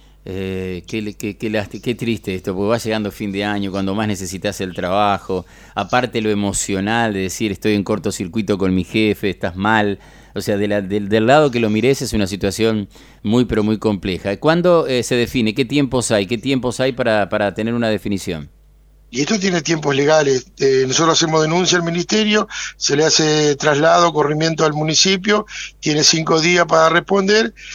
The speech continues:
Speaker 2: se eleva a Paraná, las psicólogas que tratan el, el tema van a hablar con los compañeros
Speaker 1: Mm.
Speaker 2: y después sigue su curso.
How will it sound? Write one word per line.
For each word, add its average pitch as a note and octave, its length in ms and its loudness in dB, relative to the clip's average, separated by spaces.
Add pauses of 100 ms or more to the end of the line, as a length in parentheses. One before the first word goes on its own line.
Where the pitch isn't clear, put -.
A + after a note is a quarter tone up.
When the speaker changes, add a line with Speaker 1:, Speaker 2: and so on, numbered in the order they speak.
(100)
Speaker 2:
se - 240 2
eleva E3 280 4
a D#3+ 60 2
Paraná, F3+ 560 4 (680)
las C#3+ 240 2
psicólogas E3 720 2
que C#3+ 220 -2
tratan D#3+ 340 2
el, D#3 120 0 (300)
el C#3 160 0
tema E3+ 320 2
van D3+ 200 4
a D3+ 40 4
hablar D3+ 220 4
con D#3+ 100 2
los D#3+ 120 2
compañeros F3+ 580 0
Speaker 1:
Mm. - 60 -18 (320)
Speaker 2:
y E3+ 160 0
después F#3 260 2
sigue C4 180 2
su F#3 120 2
curso. F#3+ 340 -2